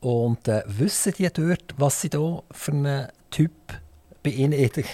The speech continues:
in der Siedlung innen haben oder in der, im Dorf innen haben, äh, wo das alles fertig bringt, wo neben dem, was er alles macht, auch noch viel kann schlafen, sogar <laughs> noch Zeit nimmt für das, ist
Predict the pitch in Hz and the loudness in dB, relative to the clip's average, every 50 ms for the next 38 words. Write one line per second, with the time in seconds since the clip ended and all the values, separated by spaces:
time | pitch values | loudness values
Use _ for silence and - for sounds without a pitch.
0 | - - - 107 123 - _ _ _ - - 123 - - 139 - - - - 160 | -12 -14 -14 -14 -14 -14 _ _ _ -4 -2 -2 -2 -2 -2 -2 -2 2 4 4
1 | 175 - - 160 135 - 165 147 156 170 139 135 98 78 - 120 151 151 131 123 | 4 4 4 4 4 6 6 6 6 6 6 4 4 4 2 2 4 4 4 4
2 | - - 110 135 - 120 113 - - - - - - - 120 117 - - 151 117 | 4 4 2 2 2 0 -4 -8 -10 -14 -16 -14 -2 2 4 4 4 6 4 4
3 | 123 165 160 - - 151 139 139 151 143 127 107 117 113 107 117 139 - - - | 4 4 2 4 4 4 4 4 4 4 4 4 6 6 4 4 2 0 -4 -8
4 | - - - - - - - - - 113 113 120 - - 117 113 113 113 107 - | -16 -20 -20 -20 -20 -20 -14 -2 4 4 4 4 4 2 0 2 2 2 0 0
5 | - - 113 120 123 - - - 107 98 117 123 117 - - - - 117 127 - | 0 2 4 4 2 2 0 -2 -2 -2 -2 -2 -4 -4 -4 0 0 2 2 0
6 | - 156 - 127 127 151 165 - - - - 113 107 101 - - - 113 113 113 | -2 -6 -6 -4 -4 -4 -4 -6 -8 -4 0 0 2 2 0 0 2 4 4 4
7 | 139 170 156 - 117 120 127 120 110 - 123 92 110 127 - 127 113 110 - - | 4 2 2 2 2 2 2 2 2 2 2 0 0 0 2 2 2 2 0 -2
8 | - - 117 127 131 - 127 117 117 - 120 104 - 95 92 110 143 151 - - | 0 2 4 4 4 4 2 2 2 2 0 0 2 2 2 2 0 -2 -4 -4
9 | 131 139 131 - 113 170 - 147 - - 113 - - - 147 143 - - 123 135 | -4 -2 -2 0 2 4 4 4 4 2 -2 0 2 4 4 4 4 2 2 2
10 | 147 139 - - - - 107 101 127 131 - - - - - - - - - 139 | 2 2 -2 -6 -2 0 0 0 0 -2 -4 -6 -12 -14 -16 -16 -18 -4 2 4
11 | 131 123 - - | 4 4 2 0